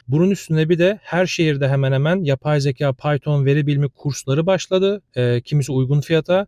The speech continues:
Online kaynaklar iyice artıyor. İnternet, Türkiye interneti, Amerika internetinin çoğu noktada daha iyi.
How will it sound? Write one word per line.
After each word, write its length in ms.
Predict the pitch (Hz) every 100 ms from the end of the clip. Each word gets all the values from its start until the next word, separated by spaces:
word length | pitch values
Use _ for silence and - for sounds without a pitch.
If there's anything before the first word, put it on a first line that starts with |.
| _
Online 400 | 143 147 156 170
kaynaklar 460 | - 160 160 139 160
iyice 280 | 165 151 156
artıyor. 420 | 160 156 170 170 -
İnternet, 720 | 156 143 165 175 196 - - _ _ _
Türkiye 360 | - 190 - 160
interneti, 340 | 135 139 131
Amerika 420 | 135 143 175 185 151
internetinin 380 | 131 131 127
çoğu 220 | 123 185 151
noktada 380 | 135 - 156
daha 200 | 135 139
iyi. 220 | 131 104